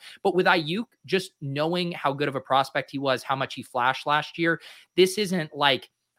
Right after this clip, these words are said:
I'm not totally panicking. It's just more like, "Stinks that I can't use him now." I think it's gonna ultimately be fine.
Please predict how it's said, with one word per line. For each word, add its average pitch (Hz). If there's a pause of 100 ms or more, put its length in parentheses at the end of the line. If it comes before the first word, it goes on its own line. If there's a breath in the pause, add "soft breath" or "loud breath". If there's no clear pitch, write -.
I'm 196
not -
totally 143
panicking. 123
It's 117
just 147
more 143
like, 120
"Stinks 131
that 123
I 120
can't 127
use 120
him 113
now." 104
I 104
think 135
it's 123
gonna 123
ultimately 113
be 104
fine. 131